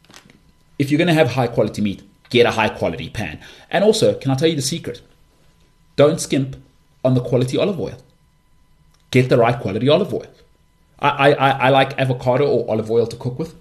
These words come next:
Don't skimp on that. If you're gonna get quality meat,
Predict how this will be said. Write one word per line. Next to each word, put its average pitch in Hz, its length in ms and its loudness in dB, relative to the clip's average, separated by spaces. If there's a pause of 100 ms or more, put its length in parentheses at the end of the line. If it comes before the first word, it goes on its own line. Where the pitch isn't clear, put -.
(420)
Don't 226 180 6
skimp 269 200 2
on - 100 -2
that. - 140 -16 (880)
If - 80 -12
you're 143 100 0
gonna 185 120 2
get 180 120 -4
quality 156 240 2
meat, 131 260 2